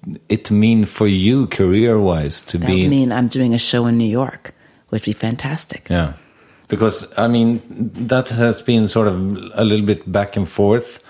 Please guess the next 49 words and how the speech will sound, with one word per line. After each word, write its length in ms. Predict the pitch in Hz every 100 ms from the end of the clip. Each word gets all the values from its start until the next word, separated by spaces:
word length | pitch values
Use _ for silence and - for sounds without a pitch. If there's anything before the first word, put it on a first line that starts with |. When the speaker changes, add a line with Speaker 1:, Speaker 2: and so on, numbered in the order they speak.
| - - -
Speaker 1:
All 300 | 110 120 127
television 500 | 123 104 92 - 90
and 200 | 87 87
all 240 | 110 107
movies 480 | 98 87 78 80 -
were 120 | 85
done 440 | 78 82 80 82 82
here, 340 | 104 98 85
like, 240 | 80 78 -
ten 180 | 92 87
years 260 | 98 98
ago, 140 | 85 69
right? 340 | 78 82 82
Speaker 2:
Mm-hmm. 280 | 165 156 151 175 - _ _ _ _
Speaker 1:
But 220 | 95 -
that's 540 | 104 104 - - - _ _
shifting? 580 | - 107 - 123 135 156
Speaker 2:
Yeah, 240 | 143 151 170
Speaker 1:
Yeah. 120 | 110
Speaker 2:
a 40 | 123
lot. 540 | 131 147 147 - -
Because 280 | - 165 156
Speaker 1:
Yeah. 80 | 139
Speaker 2:
of 20 |
New 100 | 143 147
York 240 | 151 135
tax 300 | - 139 -
breaks, 320 | - 113 107 -
a 60 |
lot 300 | 113 127 139
of 80 | 131
shows 360 | - 131 123 -
are 60 | 113
being, 460 | - 110 113 110 98 - - - _
uh, 80 | 117
shot 320 | - 131 113 117
in 120 | 110
New 140 | 107
York. 320 | 107 85 - -
Speaker 1:
Okay. 360 | 107 - 78 82 - - 135
Speaker 2:
The 80 |
beginning 360 | 131 139 170 165
of 60 | 131
my 160 | 123
career 440 | 117 - 127 123 120
was 280 | 117 117 -
in 240 | 147 160
New 100 | 160
York, 320 | 131 123 120